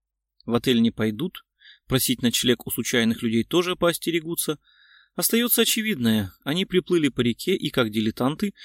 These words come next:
выберут укромное место неподалеку от берега. Марат посмотрел на карту в телефоне и пошел ближайшим путем к речке. Он не сомневался, что найдет беглецов.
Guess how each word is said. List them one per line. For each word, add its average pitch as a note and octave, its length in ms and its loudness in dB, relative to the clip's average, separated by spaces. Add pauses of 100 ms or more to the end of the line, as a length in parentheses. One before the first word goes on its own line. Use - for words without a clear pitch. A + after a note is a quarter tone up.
(200)
выберут G3+ 420 0
укромное D#3 460 2
место D3+ 360 0
неподалеку C3 560 0
от D#3+ 100 0
берега. C3+ 440 0 (680)
Марат A3+ 300 4
посмотрел E3+ 440 0
на D#3 160 2
карту G3+ 360 2
в - 80 -8
телефоне F3 640 -2 (120)
и A#3 220 2
пошел G3 560 0 (200)
ближайшим D3+ 580 2
путем C3+ 380 0
к - 120 -8
речке. A#2+ 440 0 (380)
Он A3 200 4
не G3 100 0
сомневался, F3 680 0
что - 180 -4
найдет B2 320 2
беглецов. B2+ 680 -2